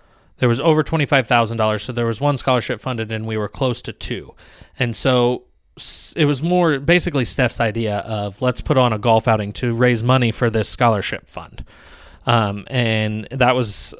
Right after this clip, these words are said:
in two thousand sixteen, we decided that we were gonna do this. And so my family and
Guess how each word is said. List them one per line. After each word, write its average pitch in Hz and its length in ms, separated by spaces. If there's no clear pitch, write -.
in 131 120
two - 160
thousand 147 340
sixteen, 131 520
we 113 120
decided 110 520
that 110 280
we 123 200
were 113 160
gonna 110 280
do 127 460
this. 98 320
And 113 160
so 107 340
my 147 300
family 127 720
and 113 500